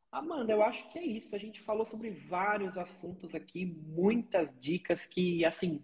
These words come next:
me ajudaram bastante também, me deram uma visão muito legal da fotografia. Tenho certeza que pra quem acompanhou aqui, quem vai assistir esse podcast depois,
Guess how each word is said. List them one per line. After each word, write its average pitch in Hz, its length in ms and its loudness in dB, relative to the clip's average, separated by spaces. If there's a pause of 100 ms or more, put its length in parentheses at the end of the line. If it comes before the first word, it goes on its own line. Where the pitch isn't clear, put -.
me 160 440 4
ajudaram 175 600 0
bastante 160 500 -8
também, 151 200 -8
me 160 140 -8
deram 180 320 -4
uma 180 160 -2
visão 170 340 -4
muito 170 560 -2
legal 160 580 2 (280)
da 151 100 -6
fotografia. 156 580 -4
Tenho 165 180 -8
certeza 156 500 -2
que - 80 -14
pra 151 160 -6
quem 156 160 -6
acompanhou 147 540 0
aqui, 147 220 2
quem 160 280 -2
vai 151 240 8
assistir 160 380 0
esse - 140 -4
podcast - 600 0
depois, 139 560 0